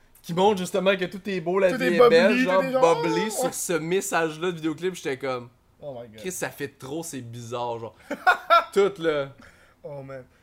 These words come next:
Speaker 2: Puis, je trouve que sur YouTube, mais en fait, Internet en général, tout a tellement une vie courte.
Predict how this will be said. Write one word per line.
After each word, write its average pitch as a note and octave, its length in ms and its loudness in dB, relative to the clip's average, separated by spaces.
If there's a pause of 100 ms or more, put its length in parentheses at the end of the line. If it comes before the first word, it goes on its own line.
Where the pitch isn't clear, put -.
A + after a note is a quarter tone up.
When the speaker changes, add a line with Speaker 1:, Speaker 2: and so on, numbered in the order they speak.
(100)
Speaker 2:
Puis, G#3 180 -12 (140)
je C#3 60 -20
trouve F#4+ 160 -12
que F#3+ 200 -4 (500)
sur F3+ 140 -14
YouTube, G#3+ 380 -10 (840)
mais D#3+ 80 -10
en F3+ 60 -6
fait, - 160 0
Internet D3+ 400 -10
en D#3+ 80 -6
général, D3+ 460 -8 (240)
tout B3+ 160 -8 (180)
a C#3+ 100 -10
tellement D#3+ 360 -10
une C#3 140 -12
vie D3 360 -14 (680)
courte. - 400 -20